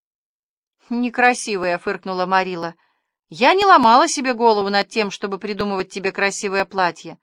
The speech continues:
Я не собираюсь тешить твое тщеславие, Аня, прямо тебе говорю. Эти платья хорошие, скромные, практичные, без всяких там рюшей и оборок, и их тебе вполне хватит на это лето.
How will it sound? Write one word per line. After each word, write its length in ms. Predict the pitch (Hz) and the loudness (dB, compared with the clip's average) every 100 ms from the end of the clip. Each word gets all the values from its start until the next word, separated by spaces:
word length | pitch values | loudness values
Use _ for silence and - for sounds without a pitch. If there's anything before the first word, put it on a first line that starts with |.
| _ _ _ _ | _ _ _ _
Я 220 | 170 226 254 | -2 2 2
не 140 | 269 | 0
собираюсь 580 | 269 254 254 262 269 254 | -2 -4 2 4 4 2
тешить 380 | - 262 262 - | -6 -6 -6 -4
твое 240 | 254 254 | -2 -2
тщеславие, 600 | - 247 - 359 311 202 | -4 -10 0 0 0 -2
Аня, 340 | - 180 160 147 - _ | 0 0 0 -12 -18 _
прямо 320 | 240 262 330 | 0 2 2
тебе 240 | - 175 165 | -2 -8 -8
говорю. 420 | 165 165 156 151 _ _ _ _ - | -6 -6 -8 -14 _ _ _ _ -6
Эти 220 | 370 285 | -4 -4
платья 420 | 240 226 214 208 | 4 2 4 -4
хорошие, 680 | 190 254 196 185 - 214 214 _ _ | 2 2 2 -4 -6 -6 -8 _ _
скромные, 720 | - - 247 240 226 226 214 220 _ _ - | -18 -6 0 2 2 0 -2 -4 _ _ 0
практичные, 760 | 277 262 254 254 - 208 180 - _ | 0 0 -6 -6 -6 -4 -6 -8 _
без 160 | 202 214 | -12 -10
всяких 400 | - 254 247 208 | 0 0 0 -2
там 180 | 214 202 | -2 0
рюшей 380 | 226 247 233 190 | -4 -6 -6 -6
и 100 | 208 | 0
оборок, 580 | 196 175 220 208 151 _ _ _ _ _ | 0 0 -2 -4 -6 _ _ _ _ _
и 300 | 226 240 233 | -4 0 -2
их 280 | - 277 320 | -2 -6 -6
тебе 220 | 262 220 | -4 -4
вполне 380 | - 240 240 254 | 2 4 4 -2
хватит 420 | 254 254 196 - | 0 2 2 -2
на 140 | 170 | -14
это 160 | 165 175 | -12 -12
лето. 340 | 165 156 _ | -12 -14 _